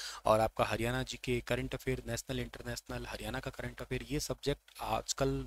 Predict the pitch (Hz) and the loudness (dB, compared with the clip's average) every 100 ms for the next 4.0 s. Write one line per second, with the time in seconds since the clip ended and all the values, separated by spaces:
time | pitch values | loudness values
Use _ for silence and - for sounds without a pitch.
0 | 120 104 113 131 - 127 131 127 - 135 | 0 0 2 -2 -2 -4 -2 -2 -2 -4
1 | 131 127 - - - - - - 214 208 | -2 -4 -8 -14 -18 -20 -6 2 2 4
2 | 156 - - 113 110 - 113 107 - - | 2 2 0 0 0 0 0 0 0 -4
3 | - 160 - - 131 - 117 - 117 - | -8 -4 -4 -2 -2 0 -2 0 -4 -4